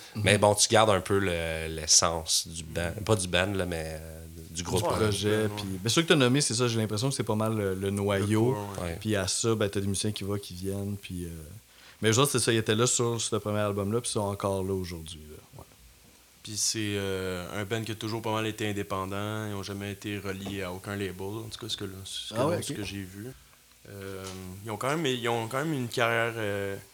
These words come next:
Speaker 3: semi-internationale, selon ce que j'ai entendu parler, là. Ils, ils ont tourné un peu partout dans le monde.
Speaker 2: Brésil, beaucoup. Euh,
Speaker 3: Ouais.
Speaker 2: mais je pense qu'il y a un des, euh,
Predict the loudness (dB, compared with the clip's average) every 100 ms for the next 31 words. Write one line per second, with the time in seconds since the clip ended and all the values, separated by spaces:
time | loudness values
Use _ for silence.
0 | -20 -20 _ -8 -4 -2 -2 -2 -2 -2
1 | -2 -2 -2 -2 -2 -4 -4 -4 -6 -6
2 | -6 -4 -6 -6 -8 -8 -8 -8 -6 -6
3 | -6 -8 -8 -10 -12 -10 -6 -6 -4 -2
4 | -2 -2 -2 -2 -2 -2 -2 -6 -8 -12
5 | -2 2 2 2 -2 -2 0 2 2 0
6 | -2 2 6 6 8 6 6 4 4 4
7 | 4 0 -2